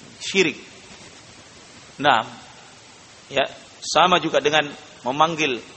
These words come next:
ya, meyakini orang-orang tertentu bisa berdoa menolak hujan, turunnya hujan. Ya.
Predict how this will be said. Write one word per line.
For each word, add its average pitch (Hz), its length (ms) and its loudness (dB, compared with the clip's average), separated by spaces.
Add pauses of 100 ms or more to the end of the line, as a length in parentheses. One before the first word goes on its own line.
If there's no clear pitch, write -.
(580)
ya, 131 320 0 (320)
meyakini 143 480 -2
orang-orang 135 400 0
tertentu 135 400 -6
bisa 139 480 -2 (160)
berdoa 131 480 2
menolak 139 480 2
hujan, 143 320 0 (480)
turunnya 147 400 -4
hujan. 151 240 2 (1200)
Ya. 135 240 0